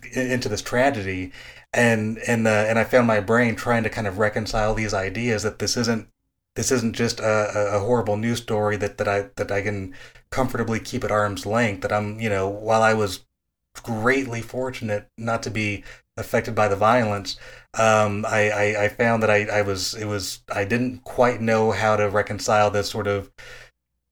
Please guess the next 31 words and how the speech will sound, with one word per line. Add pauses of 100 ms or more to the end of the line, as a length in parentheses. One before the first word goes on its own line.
(140)
emotions
of
actually,
you
know,
I,
it
was
the
closest
proximity
that
I'd
ever
had
to (200)
one
of
these
stories.
And
so, (540)
um,
it
was,
it
was,
uh,
it,
it
was